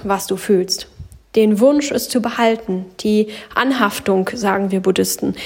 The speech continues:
die, ähm, dieses Gefühl von, „Ich will das nicht loslassen“, die Ängste, die vielleicht dabei auftauchen, irgendwelche Emotionen, lasse sie zu.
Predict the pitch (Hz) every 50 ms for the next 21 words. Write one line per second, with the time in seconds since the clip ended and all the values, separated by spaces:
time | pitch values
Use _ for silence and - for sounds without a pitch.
0 | - - - - - - - 214 208 202 202 202 190 - - - 165 170 190 190
1 | 190 185 190 190 202 202 196 214 208 - - - 226 220 - - 262 262 269 269
2 | 262 269 269 254 233 226 233 240 240 226 214 - - 50 50 50 50 50 - 214
3 | - - - 220 233 233 247 240 247 226 220 226 233 262 302 294 - - - 185
4 | 180 - - - - - - - - - - 196 190 - - - 254 285 294 294
5 | - - 220 - 214 202 - 214 185 190 190 190 - 214 - - - - - 208
6 | 202 - - - - - - 226 220 214 - - 226 226 214 208 - - - 208
7 | 202 202 202 - - 226 226 220 214 226 - - - - - - - - - -
8 | 196 190 214 226 - 240 220 208 214 202 208 - - - - 262 254 233 202 170